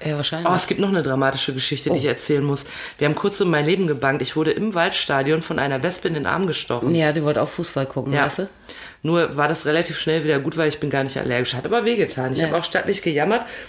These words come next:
Speaker 2: und jetzt juckt das noch.
Speaker 1: Ja, du hast sie mir in deinen schweißigen Armen eingeklemmt.
Speaker 2: Ja, ja, die ist mir vom
Speaker 1: Weißt du?
Speaker 2: Augen her und dann wollte ich die,
Speaker 1: Mhm.
Speaker 2: wollte ich meine stylische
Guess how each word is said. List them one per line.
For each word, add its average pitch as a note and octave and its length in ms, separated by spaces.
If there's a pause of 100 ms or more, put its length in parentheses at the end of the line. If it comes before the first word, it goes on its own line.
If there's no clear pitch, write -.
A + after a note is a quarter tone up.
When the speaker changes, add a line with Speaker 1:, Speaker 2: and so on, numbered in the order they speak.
(140)
Speaker 2:
und D3+ 120
jetzt F#3+ 200
juckt B3 220
das C3 220
noch. B2+ 280
Speaker 1:
Ja, D#3+ 280
du D#3 100
hast D3+ 200
sie E3+ 80
mir E3 140
in D3+ 120
deinen D3 200
schweißigen D#3+ 680
Armen D#3 360
eingeklemmt. C3+ 640 (240)
Speaker 2:
Ja, F3+ 100
ja, G3+ 200
die E3 100
ist D#3 140
mir F#3 120
vom E3 200
Speaker 1:
Weißt C#3 80
du? D#3+ 60
Speaker 2:
Augen F3 120
her F3+ 260
und D#3+ 120
dann D#3 220
wollte D#3+ 180
ich - 80
die, D#3+ 340 (180)
Speaker 1:
Mhm. D3+ 280 (100)
Speaker 2:
wollte D#3+ 180
ich - 120
meine D#3+ 180
stylische D#3+ 480